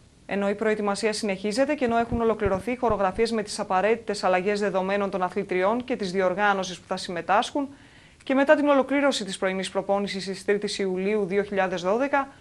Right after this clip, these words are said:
ενημερωθήκαμε εγγράφως για την αποχώρηση των τριών αδελφών.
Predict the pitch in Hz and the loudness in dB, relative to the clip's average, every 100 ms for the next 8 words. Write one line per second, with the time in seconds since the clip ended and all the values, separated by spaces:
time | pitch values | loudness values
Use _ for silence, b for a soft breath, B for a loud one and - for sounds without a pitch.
0 | B B - 294 285 254 233 247 269 254 | B B -4 0 2 4 2 0 0 2
1 | 226 180 196 202 285 254 247 220 196 190 | 2 2 4 4 2 -2 -2 -2 -4 0
2 | 220 247 254 233 220 196 233 262 220 202 | 0 0 -2 -2 0 2 2 2 0 0
3 | 214 175 160 | 0 0 -4